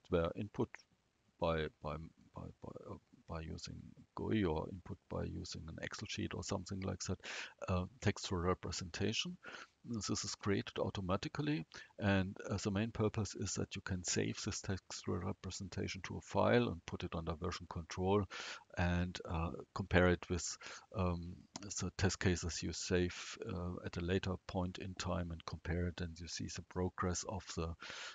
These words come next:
uh, the testing. And of course, you can also write or import, um, um, test cases in, uh, this textual form,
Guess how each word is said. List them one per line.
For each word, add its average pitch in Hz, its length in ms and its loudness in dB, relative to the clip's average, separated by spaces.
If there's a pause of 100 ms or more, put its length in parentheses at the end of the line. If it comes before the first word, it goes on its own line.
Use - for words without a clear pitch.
(180)
uh, 87 300 2 (260)
the 98 140 -4
testing. 90 600 0
And 87 260 -4 (340)
of - 240 -6
course, - 380 0
you 98 120 -4
can 87 300 -2
also 90 540 -2
write 92 560 2 (380)
or 87 340 2
import, 95 600 4 (100)
um, 87 280 0 (320)
um, 85 280 0 (520)
test - 220 2
cases 85 560 -2
in, 90 260 -4 (240)
uh, 104 100 -4 (380)
this 104 240 -2
textual 87 540 0
form, 85 420 2